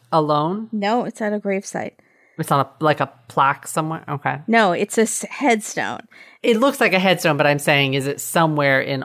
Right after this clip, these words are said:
Speaker 1: honor of, like,
Speaker 2: Right,
Speaker 1: does,
Speaker 2: like a,
Speaker 1: you
Speaker 2: like
Speaker 1: know
Speaker 2: at
Speaker 1: what
Speaker 2: a
Speaker 1: I'm
Speaker 2: park
Speaker 1: saying?
Speaker 2: or something.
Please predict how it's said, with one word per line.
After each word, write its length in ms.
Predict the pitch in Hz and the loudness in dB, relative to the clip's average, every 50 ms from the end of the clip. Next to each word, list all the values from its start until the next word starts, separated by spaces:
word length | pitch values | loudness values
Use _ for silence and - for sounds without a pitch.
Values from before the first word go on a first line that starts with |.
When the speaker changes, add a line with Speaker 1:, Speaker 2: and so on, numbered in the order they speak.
| - | -2
Speaker 1:
honor 400 | - 151 156 160 160 151 139 131 | 0 2 2 2 2 2 0 0
of, 300 | 127 135 131 131 127 - | 0 0 2 0 2 2
like, 100 | 220 247 | 4 4
Speaker 2:
Right, 200 | 233 220 214 220 | 6 6 4 4
Speaker 1:
does, 60 | - | 4
Speaker 2:
like 180 | 220 214 208 - | 2 2 4 4
a, 140 | 220 208 190 | 4 4 4
Speaker 1:
you 60 | - | 4
Speaker 2:
like 140 | - 202 156 | 4 4 4
Speaker 1:
know 60 | 165 | 4
Speaker 2:
at 40 | 156 | 4
Speaker 1:
what 40 | 156 | 4
Speaker 2:
a 40 | 156 | 4
Speaker 1:
I'm 60 | 151 147 | 4 2
Speaker 2:
park 220 | - - - 196 196 | 2 2 4 4 2
Speaker 1:
saying? 160 | 143 143 143 | 2 2 2
Speaker 2:
or 80 | 180 | 2
something. 500 | 165 - - 180 156 185 - 147 - - | 2 2 0 0 0 -2 -6 -8 -8 -10